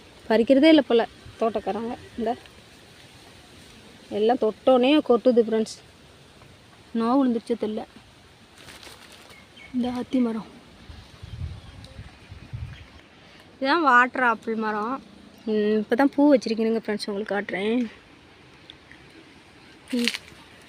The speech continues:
இங்க பாருங்க ஃப்ரெண்ட்ஸ், பூ வச்சிருக்கு இப்பதான். மேல பாருங்க எவ்வளவு பூ இருக்குன்னு.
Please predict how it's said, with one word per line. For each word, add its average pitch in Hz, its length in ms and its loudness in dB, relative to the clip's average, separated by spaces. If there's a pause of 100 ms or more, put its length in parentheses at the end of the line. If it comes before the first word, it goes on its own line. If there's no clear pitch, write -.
(4000)
இங்க 240 180 -2
பாருங்க 233 300 -4
ஃப்ரெண்ட்ஸ், 202 280 -8 (1000)
பூ - 100 -10 (120)
வச்சிருக்கு 214 360 -6
இப்பதான். - 300 -12 (1300)
மேல 240 280 -4
பாருங்க 220 220 -8
எவ்வளவு 220 200 -6
பூ 226 140 -6
இருக்குன்னு. 214 280 -8